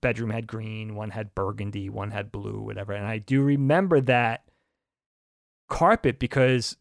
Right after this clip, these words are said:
if you weren't careful in your P J shorts or if you're just wearing boxer shorts or shorts, you could get a rug burn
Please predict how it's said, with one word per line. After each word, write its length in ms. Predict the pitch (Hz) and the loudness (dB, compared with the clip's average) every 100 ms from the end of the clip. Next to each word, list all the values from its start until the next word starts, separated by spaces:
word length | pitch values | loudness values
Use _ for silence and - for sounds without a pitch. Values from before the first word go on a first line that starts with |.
| _ | _
if 160 | 127 131 | -2 2
you 120 | 131 | 4
weren't 320 | 156 190 - | 4 4 0
careful 440 | - 185 208 151 | 0 2 2 2
in 80 | 123 | 2
your 120 | 117 | 0
P 220 | - 156 156 | -2 -4 0
J 200 | 135 127 | 0 0
shorts 480 | - 131 120 - | 0 0 0 -2
or 80 | 120 | -2
if 80 | 107 | -2
you're 120 | 120 | -2
just 200 | 117 113 | -4 -4
wearing 320 | 120 117 110 | -2 0 -2
boxer 400 | 104 95 101 - | -4 -6 -6 -8
shorts 400 | 104 - 101 104 | -6 -4 -6 -4
or 60 | 98 | -6
shorts, 440 | - - 104 95 - _ _ _ _ | -6 -4 -6 -6 -12 _ _ _ _
you 160 | 135 151 | 2 2
could 140 | 151 | 4
get 160 | 160 147 | 4 4
a 40 | |
rug 280 | 117 160 156 | 6 4 4
burn 240 | 113 - | -2 -4